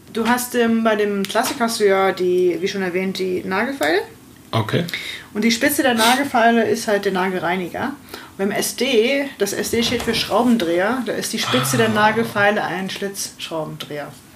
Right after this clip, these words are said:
Speaker 2: Der, wie man das ja von Victorinox kennt, super funktioniert.
Speaker 1: Ja.
Speaker 2: Also, egal ob jetzt der, der, äh, Kreuzschlitzschraubendreher oder der, ähm, was ist das sonst, der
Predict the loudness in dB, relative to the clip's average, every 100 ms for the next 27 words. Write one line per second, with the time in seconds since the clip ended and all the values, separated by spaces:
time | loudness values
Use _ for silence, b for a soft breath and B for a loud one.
0 | 2 4 6 4 4 4 2 0 -2 -2
1 | -4 -4 -4 -4 -4 -6 -6 -4 -6 -8
2 | -8 -8 -8 -8 -6 -4 -4 -4 -10 -18
3 | -8 -8 -8 -16 -20 -20 -6 -2 0 -2
4 | -6 -14 -16 -12 -12 -14 -18 -12 -10 0
5 | 2 4 4 2 2 0 2 0 0 0
6 | 0 0 -2 -2 -6 -6 -4 -2 -2 2
7 | 2 2 2 2 4 4 4 4 2 2
8 | 0 B B B -4 -2 0 -2 -2 -6
9 | B B B B B -2 2 4 2 0
10 | -2 -2 -4 -4 -6 -6 -4 0 2 2
11 | 2 0 -4